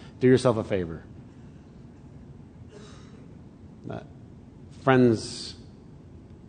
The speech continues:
in other words, we start to, we, we take shallow, surfacey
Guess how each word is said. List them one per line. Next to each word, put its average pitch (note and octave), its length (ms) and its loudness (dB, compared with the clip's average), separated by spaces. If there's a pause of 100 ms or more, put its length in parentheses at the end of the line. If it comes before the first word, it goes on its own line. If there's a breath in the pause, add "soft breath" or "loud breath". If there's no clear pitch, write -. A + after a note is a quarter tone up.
(460)
in C3+ 80 2
other C3+ 140 8
words, A2 300 4
we A#2 260 4
start B2 340 4
to, G#2 200 -4 (120)
we, A2+ 120 0 (200)
we B2 100 -2
take A#2 280 2
shallow, A2+ 760 4 (2000)
surfacey G#2+ 840 2